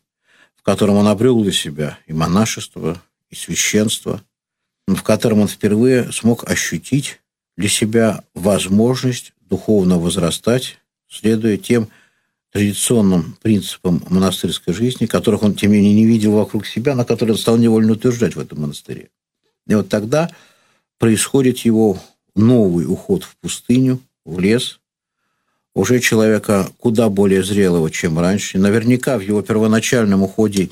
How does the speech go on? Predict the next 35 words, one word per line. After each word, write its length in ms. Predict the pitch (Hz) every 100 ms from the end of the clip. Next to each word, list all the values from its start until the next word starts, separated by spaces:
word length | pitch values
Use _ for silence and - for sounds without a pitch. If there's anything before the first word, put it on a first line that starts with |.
| - - - _
имел 300 | 104 110 107
место 360 | 95 107 95 95
такой 320 | 92 90 101
юношеский 600 | 113 127 104 98 - -
ригоризм, 540 | 98 90 104 107 127 107
желание 520 | 101 107 110 104 101
вот 160 | 92 90
в 80 |
таких 380 | - 95 107 -
вот, 200 | 92 90 - - - - _ -
э, 140 | 92
стерильных 680 | - - 135 127 107 110 -
условиях 600 | 107 113 104 98 95 -
леса, 420 | 113 127 123 113
где 280 | 87 87 107
нет, 260 | 107 104 -
так 140 | -
сказать, 240 | - -
искушающих 800 | - - 98 104 98 92 82 -
его 180 | 90 80
братьев, 420 | 78 113 127 113
попытаться 600 | - 98 101 120 92 -
попробовать 580 | 87 95 92 107 90 87
свои 260 | - 80 80
силы. 380 | - 135 131 127 - - -
Сейчас 360 | 101 123 127
это 160 | 135 120
было 220 | 113 110
нечто 420 | 98 98 - 98
большее. 420 | 85 71 67 90
Сейчас 400 | - 87 120 131
это 120 | 127 120
была 220 | 120 110
уже 220 | 107 98
попытка 640 | 92 82 117 113 117 104